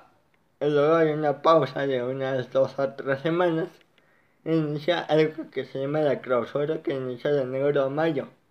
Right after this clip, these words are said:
Pero, pues sí, supongamos que, que es el calendario futbolístico normal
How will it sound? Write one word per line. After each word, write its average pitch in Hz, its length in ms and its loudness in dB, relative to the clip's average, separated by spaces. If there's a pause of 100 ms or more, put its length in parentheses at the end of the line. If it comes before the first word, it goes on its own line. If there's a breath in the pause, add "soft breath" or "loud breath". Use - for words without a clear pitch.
(1000)
Pero, 139 580 0 (400)
pues 147 220 0
sí, 214 200 0
supongamos 143 680 -4
que, 131 280 0 (1300)
que 147 80 2
es 147 120 -2
el 180 140 4
calendario 151 580 2
futbolístico 147 920 0
normal 139 560 0